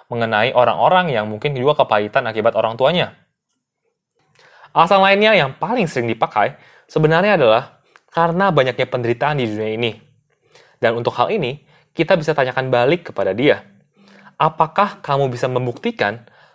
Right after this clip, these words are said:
kalau Tuhan tidak bisa bekerja melalui penderitaan yang ada di dunia, atau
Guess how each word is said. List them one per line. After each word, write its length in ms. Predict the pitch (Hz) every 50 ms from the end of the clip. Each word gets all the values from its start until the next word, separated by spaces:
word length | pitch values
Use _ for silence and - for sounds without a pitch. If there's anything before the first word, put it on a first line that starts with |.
| _ _
kalau 240 | - 165 175 180 180
Tuhan 320 | 180 196 170 196 202 202 185
tidak 220 | 170 143 131 127
bisa 80 | - 127
bekerja 540 | 123 123 117 - 127 123 113 123 151 160 156
melalui 840 | 151 151 156 151 160 160 160 160 160 175 185 190 202 220 220 175 139
penderitaan 520 | - - 123 120 110 113 - - - 123 127 120
yang 120 | 113 113 -
ada 320 | - 113 117 123 151 156 131
di 80 | 117
dunia, 560 | 110 110 104 101 104 104 104 117 170 202 - _ _ _ _ _ _ - - _ -
atau 480 | 233 233 - 101 98 113 127 - _